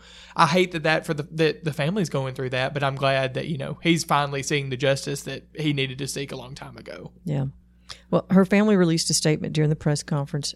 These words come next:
Speaker 2: They're torn apart by this senseless loss, but want Eliza to be remembered for her contributions to her family,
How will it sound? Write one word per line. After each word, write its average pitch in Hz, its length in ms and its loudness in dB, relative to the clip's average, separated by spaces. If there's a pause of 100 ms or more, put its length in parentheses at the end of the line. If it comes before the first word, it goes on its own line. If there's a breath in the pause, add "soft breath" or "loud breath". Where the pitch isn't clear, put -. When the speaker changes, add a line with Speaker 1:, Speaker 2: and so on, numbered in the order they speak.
Speaker 2:
They're 156 240 4
torn 175 300 4
apart 156 380 0
by 143 160 0
this 143 180 -2
senseless 175 560 2
loss, 139 340 -2 (540 soft breath)
but 156 240 2
want 156 260 4
Eliza 151 380 2
to 165 60 0
be 156 120 2
remembered 147 480 0
for 156 240 0
her 165 80 0
contributions 151 680 -2
to - 140 -2
her 143 100 0
family, 185 540 2